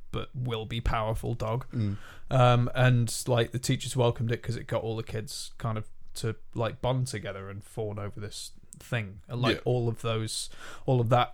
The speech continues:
Speaker 1: aggression that some kids can have towards each other for stupid
Speaker 2: Took it out
Speaker 1: reasons
Speaker 2: of the
Speaker 1: just
Speaker 2: dog.
Speaker 1: kind of, <laughs> it just kind of dissolves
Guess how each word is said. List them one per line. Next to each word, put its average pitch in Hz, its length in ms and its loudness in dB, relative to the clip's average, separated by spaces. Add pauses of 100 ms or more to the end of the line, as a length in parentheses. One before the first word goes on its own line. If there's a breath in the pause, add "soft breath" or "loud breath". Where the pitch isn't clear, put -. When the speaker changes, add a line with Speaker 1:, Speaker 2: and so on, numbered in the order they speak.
(140)
Speaker 1:
aggression 123 500 6
that 113 120 -2
some 117 220 2
kids - 280 0
can 113 140 -2
have 107 200 -2
towards 110 380 -2
each 113 180 -4
other 110 140 -2
for 110 100 -8
stupid - 380 -2
Speaker 2:
Took - 20 0
it 113 80 0
out - 20 4
Speaker 1:
reasons 113 340 0
Speaker 2:
of - 60 -4
the 120 60 0
Speaker 1:
just 113 100 2
Speaker 2:
dog. 120 80 2
Speaker 1:
kind 120 140 6
of, 605 560 8
<laughs> 226 800 8
it 190 80 6
just 214 160 4
kind 196 180 12
of 147 80 8
dissolves 139 880 6